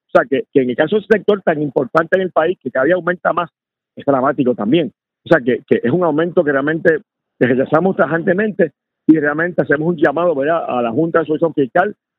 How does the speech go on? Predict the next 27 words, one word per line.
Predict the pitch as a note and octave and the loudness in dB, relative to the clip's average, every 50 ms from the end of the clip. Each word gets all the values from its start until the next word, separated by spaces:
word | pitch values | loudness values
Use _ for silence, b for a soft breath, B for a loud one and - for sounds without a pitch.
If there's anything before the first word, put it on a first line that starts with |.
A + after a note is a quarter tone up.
| _ - | _ -2
al | B2+ B2 A#2+ A#2+ B2 A#2+ A#2 | 0 0 2 2 0 0 0
gobierno | A2 B2+ C3+ D3+ | 0 0 0 0
de | E3 | 0
Puerto | D3+ E3+ C#3 D#3+ | 0 0 0 0
Rico, | F#3+ F#3+ G#3 | 0 0 0
que | D#3 D3 | 0 -2
tome | C3 - C#3 D3+ F3 | -2 -2 0 0 0
cartas | - - E3+ - - | 0 -2 -2 -2 0
en | E3 | 0
el | D#3+ D#3 | 0 0
asunto | C3+ G#3 G#3+ G#3+ - G3+ | 0 -2 -2 0 0 0
y | F3 | 0
que | - D3 C#3 | 0 -2 -2
rechace | C#3+ C#3 C3 - - F3+ G#3 - G3+ | -2 -2 -2 0 0 0 0 0 -2
el | F#3+ | -2
este | F3+ E3 F3 F#3 - - | 0 0 -2 -2 -2 -2
aumento | F#3 F#3+ G#3 A#3 A3+ F#3+ - E3 - _ _ _ _ _ _ _ | -2 0 -2 -2 -2 -2 -2 -4 -4 _ _ _ _ _ _ _
y | - D#3 | -2 0
que | B2 E3+ C#3+ | 2 2 0
obviamente | D3 E3+ F#3 F#3 - | 0 0 -2 -2 -2
ponemos | - G3 G3 G#3 G3 - | -2 -2 -2 -2 -2 -2
a | G3 | -2
negociar, | G3 G3+ G3+ F3 - F3+ F#3+ G#3 G3+ - | 0 -2 -2 -2 -2 -4 -4 -4 -4 -2
punto, | - F#3 F#3 - C3+ A2+ G#2+ A#2 | -2 -2 -2 -2 -4 -6 -4 -2
no, | A#2+ C3+ C#3 A#2+ - | 0 0 0 0 0
sin | E3+ E3+ E3+ | 0 0 2
aumento. | D#3 D#3+ F3 D3+ - _ | 2 0 -2 -2 -4 _